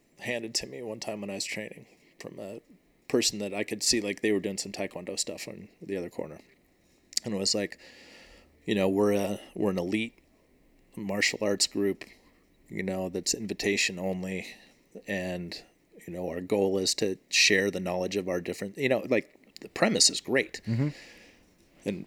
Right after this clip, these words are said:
Speaker 1: we're called The Circle. And if you wanna meet about, or if you wanna know more, meet us at the statue of Ezra Cornell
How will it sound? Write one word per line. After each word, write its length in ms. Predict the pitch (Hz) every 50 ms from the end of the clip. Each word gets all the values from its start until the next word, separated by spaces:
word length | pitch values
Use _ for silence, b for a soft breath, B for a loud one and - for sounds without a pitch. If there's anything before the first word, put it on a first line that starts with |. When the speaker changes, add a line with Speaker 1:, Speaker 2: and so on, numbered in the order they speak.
| - -
Speaker 1:
we're 140 | 104 101 92
called 240 | - - 104 90 76
The 60 | 82
Circle. 540 | - - - 113 98 - 110 104 101 104 - -
And 160 | 107 95 90
if 140 | 92 - -
you 80 | 110
wanna 200 | 101 98 95 92
meet 420 | 95 98 104 113 120 120 113 110 107
about, 360 | 90 101 101 98 101 107 - - - b b b b b b
or 80 | 107
if 120 | 107 - -
you 80 | 113 104
wanna 340 | 107 110 107 101 95 104 b b b b b b
know 220 | 107 110 104 104
more, 340 | 101 98 101 98 95 90 92
meet 180 | 95 101 98
us 140 | 101 92 - -
at 60 | -
the 60 | -
statue 380 | - - 104 95 95 - - 98
of 100 | 87 -
Ezra 240 | - - - 98
Cornell 540 | - - - - 90 90 90 92 92 85 -